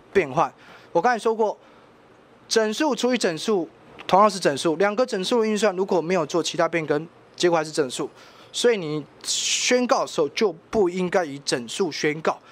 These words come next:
这样有懂我的意思？好，所以型别是蛮重要的一件事哈，型别是有，有非常大的影响的哈。这边先留给各位，这都是刚刚程式的补充。好，那一般来说都是以横式形式输入，这个各位看一下哈。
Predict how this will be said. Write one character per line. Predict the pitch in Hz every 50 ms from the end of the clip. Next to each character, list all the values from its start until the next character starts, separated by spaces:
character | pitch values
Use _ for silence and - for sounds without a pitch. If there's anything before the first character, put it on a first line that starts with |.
| - -
这 | - 190
样 | 175 156
有 |
懂 | 139 160 147
我 | 139
的 | 131
意 | 139 135
思？ | 131 - 151 127 - - - - - - - - - - - - - - - - - -
好， | - - 110 - - - - -
所 | - 202 180
以 |
型 | 160 - - 190 214 254 233
别 | 240 196 165 165 170 - - - - - - - - - -
是 | - - - 226 190 156
蛮 | 151 156 151 160
重 | 156 190 175 165
要 | 156
的 | 139 139
一 | 131
件 | 135 160 147 131
事 | - 165
哈， | 147 123 -
型 | - - - - 151 147 196 214
别 | - 180 147 135 131
是 | 131 - - 185 165 143
有， | 135 123 - -
有 | 147 143 131 117 - - -
非 | - - - 185 180
常 | 170 - 135 139
大 | 143 160 139
的 | 120
影 | 117 131 143
响 | - - 120 113
的 | 113
哈。 | 120 - 123 95 - - -
这 | - 156
边 | 151 151 156 - - - -
先 | - - 165 160
留 | 160 156
给 | 143 123
各 | 113 - 156
位， | 147
这 | 147 190
都 | 185 185
是 | 170 - 180
刚 | 165 175 170
刚 | 160 165 160 165
程 | - - 135
式 | 123 - 156
的 | 139
补 | 123 - 113
充。 | 107 - 123 123 131
好， | - 175 220 220 - - - - - - - - - - - - - - - - - - - - - - - -
那 | 226 233 233
一 | - 240
般 | 240 226
来 | 202 175
说 | - 196
都 | 180 190
是 | 175 - 180
以 | 147 127 123
横 | - 156 151 156
式 | - - 175 147
形 | - - 139 135
式 | - - 156 143
输 | - - 151
入， | 151 147 135
这 | - 156
个 | 147 135
各 | 131 - 135 - 165 160
位 | 147 139
看 | - 165 131
一 | 123
下 | - 139 120
哈。 | 123 127 120